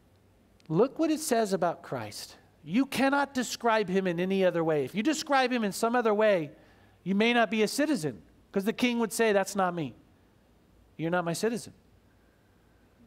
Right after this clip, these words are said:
And so you gotta get his identity right. The Son of God, eternal, righteous and just and pure and deserving,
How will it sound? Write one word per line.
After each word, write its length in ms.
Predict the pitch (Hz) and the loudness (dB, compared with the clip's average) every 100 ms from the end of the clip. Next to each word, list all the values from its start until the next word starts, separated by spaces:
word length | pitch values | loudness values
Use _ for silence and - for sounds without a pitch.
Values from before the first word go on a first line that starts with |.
| _ _ _ _ | _ _ _ _
And 120 | 175 | -4
so 160 | - 233 | 0 2
you 180 | 233 202 | 2 2
gotta 300 | 254 269 233 | 2 2 2
get 240 | 233 226 - - _ _ | 0 0 -4 -20 _ _
his 340 | - 294 269 | 0 2 2
identity 680 | 220 240 175 247 262 254 262 | 0 0 2 2 2 0 2
right. 520 | 262 302 302 - - - _ _ _ _ _ _ | 4 6 4 0 -10 -20 _ _ _ _ _ _
The 100 | 208 | -2
Son 480 | - - 302 330 311 | -2 4 6 6 4
of 180 | 262 202 | 0 4
God, 500 | 262 285 302 311 240 - - _ - | 6 6 6 2 -4 -16 -20 _ -2
eternal, 800 | 233 - 254 302 330 330 254 - - - | 0 2 4 6 6 4 2 -8 -20 -6
righteous 580 | 175 247 311 - 320 - | 4 4 4 0 -2 -2
and 120 | 208 | -4
just 480 | 170 285 330 330 - | 4 6 6 4 -6
and 140 | 190 | -8
pure 320 | - 285 330 311 | -2 4 4 4
and 160 | 226 | 0
deserving, 720 | 208 175 226 311 339 339 294 | -2 2 4 6 4 0 -2